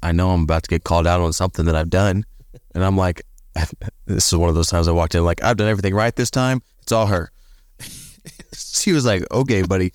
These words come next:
hold on." And so she pulled out this, it was First Peter three seven, and she said, "Husbands, in the same way be considered as you live with your wives, and treat them with the respect as the weaker partner,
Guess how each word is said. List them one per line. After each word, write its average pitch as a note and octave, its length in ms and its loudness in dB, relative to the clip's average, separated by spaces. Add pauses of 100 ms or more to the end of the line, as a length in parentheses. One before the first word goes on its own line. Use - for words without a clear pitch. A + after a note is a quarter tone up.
(360)
hold C#3 220 2
on." F#2+ 200 2 (420)
And B2+ 120 0
so A#2 220 2
she A2 160 -2
pulled B2+ 200 0
out B2 160 -2
this, G#2 260 0 (120)
it G2+ 60 2
was G2 140 2
First B2 260 0
Peter A2+ 200 2
three G#2 180 0
seven, F#2+ 320 2
and E2+ 100 2
she - 60 -4
said, F2+ 180 0
"Husbands, F2 560 -2 (360)
in G#2+ 100 4
the G2 60 4
same B2+ 280 2
way A#2 100 2
be G2+ 120 2
considered G2 380 2
as F2+ 120 4
you F2+ 80 4
live F2+ 200 4
with G2 120 -2
your G#2+ 80 4
wives, D#2+ 360 -2
and E2 100 0
treat - 280 0
them F#2+ 140 2
with F2+ 140 0
the E2+ 100 0
respect E2+ 480 0
as E2+ 180 2
the E2+ 80 0
weaker G#2 280 0
partner, D#2 400 -2